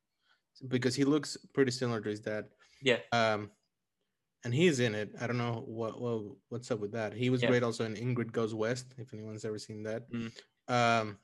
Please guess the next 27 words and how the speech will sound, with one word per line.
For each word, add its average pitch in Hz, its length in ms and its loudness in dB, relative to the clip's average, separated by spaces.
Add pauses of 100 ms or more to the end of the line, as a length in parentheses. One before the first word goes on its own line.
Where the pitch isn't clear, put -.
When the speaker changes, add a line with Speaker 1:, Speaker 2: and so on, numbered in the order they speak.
(160)
Speaker 1:
Sung 160 420 4
Kang, 139 420 6
who 139 160 4
played 123 380 6
Han 123 560 4
in, 113 400 -2 (160)
Speaker 2:
<laughs> - 300 0
Speaker 1:
in 120 320 2 (360)
the 139 200 -2
Fast 127 300 6
and 135 80 4
the 123 60 0
Furious, 127 680 6 (160)
uh, 113 160 4
Tokyo 123 340 6
Drift. 104 440 0 (120)
Speaker 2:
Han's 127 240 4
back 131 340 6
in 143 140 2
the 147 60 2
new 147 160 2
one. 123 280 2 (160)
Speaker 1:
Hans, 131 520 4
Speaker 2:
Alive. 135 240 10
Speaker 1:
Hans 131 180 8
alive. 139 500 8
<laughs> 147 540 4